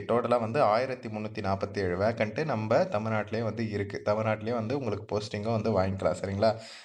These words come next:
நல்ல ஒரு ஆப்பர்ச்சுனிட்டி. எல்லாருமே வந்து யூஸ் பண்ணிக்கணும். இதை வந்து must-ஆ உங்க friends and family குரூப்லயே தெரியப்படுத்துங்க. இதை இன்னிலிருந்து அப்ளை பண்ண ஸ்டார்ட் பண்ணிடலாம். யாருக்காச்சும் அப்ளை பண்ணாலும் டிஸ்கிரிப்ஷன்ல இருக்க நம்பருக்கு எனக்கு WhatsApp-ல மெசேஜ் பண்ணுங்க.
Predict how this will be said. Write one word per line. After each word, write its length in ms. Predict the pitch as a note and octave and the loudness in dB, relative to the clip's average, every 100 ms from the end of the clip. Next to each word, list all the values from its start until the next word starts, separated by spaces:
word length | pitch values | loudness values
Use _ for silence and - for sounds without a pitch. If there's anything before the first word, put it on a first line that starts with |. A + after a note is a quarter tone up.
| - | -6
நல்ல 200 | G#2+ A2+ C3 | -2 2 4
ஒரு 140 | A#2+ G#2 | 4 4
ஆப்பர்ச்சுனிட்டி. 600 | G#2+ A2+ A2+ G#2+ G2+ C3+ | 2 0 -2 -4 -2 0
எல்லாருமே 380 | G2+ G2 G2+ A#2+ | 2 2 2 -2
வந்து 220 | A2 A2+ C3+ - - - | -2 0 -2 -4 -18 -8
யூஸ் 260 | A2+ B2+ B2+ | 0 0 2
பண்ணிக்கணும். 440 | - G#2+ G2 C3 A2+ | 0 0 0 0 2
இதை 160 | G#2+ | 2
வந்து 220 | A#2+ A#2+ B2+ | 0 0 0
must-ஆ 340 | G#2 - A#2+ | 0 0 0
உங்க 200 | A#2 A2 | 0 2
friends 320 | A#2+ A2 A2 A#2+ | 0 0 -2 -2
and 120 | A#2 | 0
family 320 | G#2+ A2 A2 | 0 2 2
குரூப்லயே 360 | G#2+ G2+ G#2+ A2+ | 0 0 0 -2
தெரியப்படுத்துங்க. 680 | G#2+ G#2 A2+ G2+ - G2+ C3+ | 0 0 0 0 -4 0 0
இதை 160 | B2 G2+ | 0 0
இன்னிலிருந்து 540 | A2 A#2+ A#2 A2+ B2+ | -2 0 2 2 2
அப்ளை 260 | A#2+ - A2 | 0 0 -2
பண்ண 180 | G#2 G#2 | -2 -8
ஸ்டார்ட் 320 | - G#2+ G#2+ | 0 0 0
பண்ணிடலாம். 360 | G#2 G2+ C3 A#2 | -6 -2 0 2
யாருக்காச்சும் 420 | G#2 B2 B2+ B2 | 0 0 0 -2
அப்ளை 200 | - A#2 | -2 -4
பண்ணாலும் 420 | A2 A2 A2+ C3+ | -4 -2 -2 -2
டிஸ்கிரிப்ஷன்ல 440 | A3 - - A#2 G#2+ | -8 -12 -18 -4 -4
இருக்க 180 | - | -4
நம்பருக்கு 360 | G#2 G#2 A2 G#2 | -8 -6 -2 -2
எனக்கு 160 | G2 G#2 | 2 2
WhatsApp-ல 400 | A2 A#2 A2 G2+ | 2 -2 -4 -4
மெசேஜ் 320 | F#2+ A2+ A2 | -4 -4 -4
பண்ணுங்க. 280 | G2+ G2 | -4 0